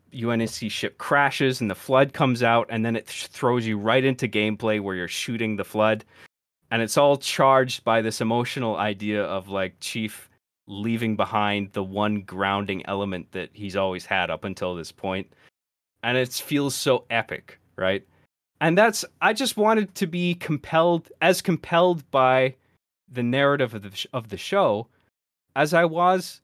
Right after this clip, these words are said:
by the games, and that's a shining example of how the games really got me gripped narratively. Like, "Fuck, this is awesome." If I had gotten that feeling from the show, even just <laughs> once,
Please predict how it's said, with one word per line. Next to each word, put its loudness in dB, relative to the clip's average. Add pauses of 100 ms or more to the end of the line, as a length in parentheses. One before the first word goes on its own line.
(360)
by 4
the 0
games, -6
and -6
that's -6
a -8
shining -2
example -4
of -6
how 0
the -10
games -6
really -6
got -2
me -6
gripped -2
narratively. -2 (320)
Like, -10
"Fuck, -2
this -2
is -8 (140)
awesome." 0 (520)
If -2
I 6
had -2
gotten 2
that -2
feeling 0
from -2
the 2
show, 4
even 2
just -4
<laughs> -2
once, 0